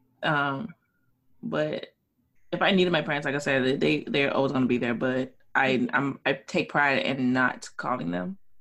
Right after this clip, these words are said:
Speaker 1: and trying to figure stuff out on my own.
Speaker 2: Yeah.
Speaker 1: You know, so I, I don't say I'm proud of myself with,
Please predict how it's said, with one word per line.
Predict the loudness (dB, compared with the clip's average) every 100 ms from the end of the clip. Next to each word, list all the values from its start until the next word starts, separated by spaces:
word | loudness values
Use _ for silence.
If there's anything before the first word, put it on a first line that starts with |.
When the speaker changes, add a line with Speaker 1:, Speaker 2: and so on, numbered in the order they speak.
| -18
Speaker 1:
and | -8
trying | -4 -4
to |
figure | -6 -10
stuff | -8 -8
out |
on | -6
my | -6
own. | -6 -6 -10 -16 -20 -18 -12
Speaker 2:
Yeah. | -12 -12 -16 _ -10
Speaker 1:
You | -8
know, | -8 -12 -14 _ _ _ _ _ _ -14
so | -4
I, | -2 -2 -4 -6
I | -6
don't | -6
say | -4 -6
I'm | -6
proud | -4 -4 -6
of | -12
myself | -16 -14 -14 -14
with, | -14